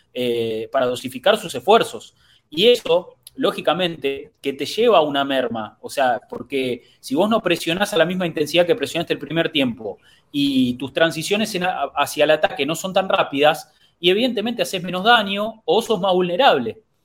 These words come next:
Y ahí es donde me parece que estamos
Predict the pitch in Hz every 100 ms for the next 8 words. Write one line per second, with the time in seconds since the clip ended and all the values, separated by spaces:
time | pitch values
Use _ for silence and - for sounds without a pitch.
0 | _ _ 135 151 226 220 165 156 147 147
1 | 139 160 175 - 151 160 156 131 120 120
2 | 117 - 147 143 135 135